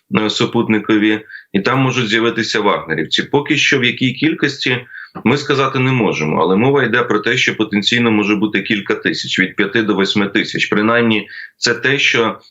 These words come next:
здатні вмістити ось ці табори, які вони зараз там формують, а, з брезентів, палаток і так далі, на, на швидкоруч, на скору руку. Відповідно, ми повинні на це реагувати, тому що це переміщення, ми прекрасно розуміємо,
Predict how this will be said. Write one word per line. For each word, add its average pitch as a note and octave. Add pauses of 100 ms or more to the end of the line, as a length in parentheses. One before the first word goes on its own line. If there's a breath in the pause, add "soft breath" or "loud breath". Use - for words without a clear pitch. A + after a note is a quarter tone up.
(140 soft breath)
здатні A#2+
вмістити G#2+
ось F#2+
ці -
табори, A2
які G2+
вони F#2
зараз F#2
там E2 (760)
формують, G#2
а, E2 (260 loud breath)
з -
брезентів, A2+
палаток G2+
і -
так E2+
далі, F#2+ (300 loud breath)
на, F#2+
на G2+
швидкоруч, G2+
на F#2+
скору F#2+
руку. - (480 loud breath)
Відповідно, D3
ми C3
повинні C3+
на A#2
це A2+
реагувати, G#2
тому G#2
що -
це B2
переміщення, G2+
ми G2
прекрасно G2
розуміємо, G#2